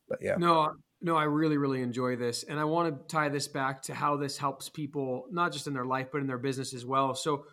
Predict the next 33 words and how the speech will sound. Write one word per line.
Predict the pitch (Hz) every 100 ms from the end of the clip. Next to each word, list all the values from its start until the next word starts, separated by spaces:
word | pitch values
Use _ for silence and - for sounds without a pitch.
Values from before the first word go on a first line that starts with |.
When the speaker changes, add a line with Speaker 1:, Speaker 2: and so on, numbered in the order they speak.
| - _ _ -
Speaker 2:
essentially, | 160 208 233 220 185 170
like, | 151 139 - _ _ _ _ _ -
as | 180 175 151
leaders, | 180 208 147 135 131
generally, | 123 170 196 165 143 131
I've | 139
always | 143 139 135
thought, | 139 139 131
like, | 131 151
well, | 143
we're | 143 147
preparing | 151 - 175 160 196 214 165
the |
future | 143 151 143 156
for | 143 151
the | 139
team, | 139 165 127 120
right? | 139 139
People | 160 151
are | 143 131
entrusting | 131 156 - 147
their | 139 127
livelihoods | 131 151 147 156 143 139
to | 151 147
us, | 139 139
and | 139
we're | 139 139
creating | - 147 143 135
this | 123
business | - 156 143 135
and | 131
this | -
path | - 139